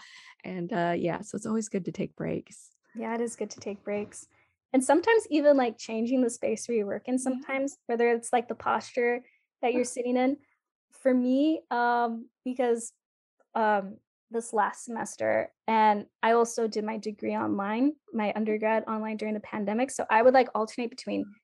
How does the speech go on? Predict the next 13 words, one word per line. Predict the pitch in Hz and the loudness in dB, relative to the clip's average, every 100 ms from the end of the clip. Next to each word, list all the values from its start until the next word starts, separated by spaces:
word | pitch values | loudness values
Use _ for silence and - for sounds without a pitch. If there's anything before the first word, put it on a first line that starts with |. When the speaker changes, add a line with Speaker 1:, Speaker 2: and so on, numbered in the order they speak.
| _ | _
Speaker 2:
sitting | - - 247 269 | -14 -4 2 6
at | 302 | 6
a | |
desk, | 330 320 - - _ _ | 8 4 2 -10 _ _
sitting | - - - - 202 262 | -14 -8 -6 -2 2 4
on | 285 | 4
my | 294 | 4
bed, | 339 262 214 _ - | 4 4 2 _ -14
lying | 208 175 185 226 277 | -8 -4 -2 0 2
down | 277 294 | 4 4
on | 302 | 2
the | 302 | 2
floor, | 320 285 - | 2 2 0